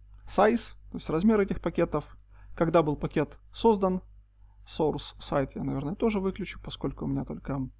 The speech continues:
один сайт. Мне не интересно. И, э, source version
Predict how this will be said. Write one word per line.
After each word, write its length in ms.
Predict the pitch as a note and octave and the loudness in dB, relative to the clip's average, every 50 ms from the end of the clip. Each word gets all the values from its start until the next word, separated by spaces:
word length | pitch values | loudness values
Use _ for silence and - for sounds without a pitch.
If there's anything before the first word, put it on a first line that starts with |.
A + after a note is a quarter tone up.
| - - | -16 -8
один 260 | - D3+ C3+ E3 G#3+ | -6 -4 -2 -2 -4
сайт. 300 | E3 - A3 A3 A3+ - - - - - - _ _ _ _ _ _ _ _ _ - - _ - - - - - - - - _ _ _ _ - - - - _ - - - - | 0 0 0 0 0 -2 -8 -16 -20 -20 -20 _ _ _ _ _ _ _ _ _ -20 -20 _ -20 -20 -20 -20 -20 -20 -20 -20 _ _ _ _ -20 -20 -20 -20 _ -20 -18 -8 -4
Мне 140 | D#3+ D#3 D#3 | 0 2 2
не 120 | D#3 D#3 | 2 2
интересно. 580 | D#3 C#3+ - D3 C#3+ C#3+ - - - C#3 C3+ - - - - - - - - - - - - | 2 2 2 2 2 0 0 -2 -4 -4 -6 -8 -14 -20 -20 -20 -20 -20 -20 -20 -18 -6 0
И, 360 | - F#3 G3+ F#3+ F#3 F3+ - - - - | 2 4 4 6 6 4 2 0 -2 -4
э, 380 | D#3 D3 C#3+ C#3+ C#3+ C#3+ C#3 C3 | -2 0 2 2 2 0 0 2
source 420 | - - F3 E3 D#3 - - - | 4 6 6 6 4 0 -6 -2
version 480 | - F3+ G#3 A#3 - - G#3 G#3 G#3+ | 2 4 4 4 4 2 0 -2 -2